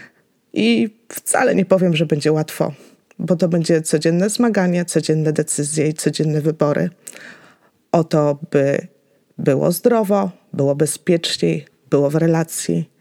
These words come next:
Czasem trzeba będzie coś ustawić w telewizorze, czasem przyjrzymy się swojemu telefonowi,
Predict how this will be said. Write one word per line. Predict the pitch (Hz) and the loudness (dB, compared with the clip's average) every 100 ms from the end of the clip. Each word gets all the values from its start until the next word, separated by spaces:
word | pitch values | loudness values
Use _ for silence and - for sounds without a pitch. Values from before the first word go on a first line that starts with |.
| _ _ - - - | _ _ -20 -20 -4
Czasem | 339 226 | 0 2
trzeba | 196 - 170 | 2 0 0
będzie | 170 151 151 | 0 0 -4
coś | - 113 | -4 -4
ustawić | 175 - - 147 - | -6 -6 -4 -4 -4
w | - | -4
telewizorze, | - 151 151 156 156 180 180 - | -2 -2 0 0 2 0 -2 -2
czasem | - 165 160 160 156 165 - 160 151 | -4 0 0 0 -4 -12 -14 -14 -10
przyjrzymy | - 180 151 160 | -2 0 2 2
się | 156 165 | 0 -2
swojemu | - 170 165 | 0 0 2
telefonowi, | 160 151 151 160 151 151 | 0 0 0 0 0 0